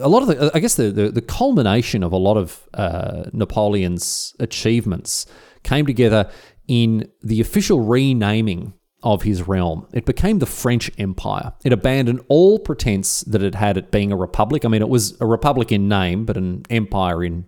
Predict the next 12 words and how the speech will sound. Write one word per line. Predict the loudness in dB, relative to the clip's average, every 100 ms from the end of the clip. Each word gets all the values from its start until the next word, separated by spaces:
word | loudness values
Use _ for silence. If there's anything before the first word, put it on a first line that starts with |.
| -6
in | -4 -4 -8 -18 -20 _ _ _ _ _ _ _ -12 -4
basically | -2 -2 -2
everything | 0 0 -2 0
but | -2 0
name. | -4 -6 -14 -20 -20 -2 2
Um, | 4 4 -2 -4 -2
and | 2 2 0 -2
Napoleon | -2 0 2 2 2 0 0
in | 0 2
eighteen | 2 0 0
oh | 0
nine, | 0 0 -2 -4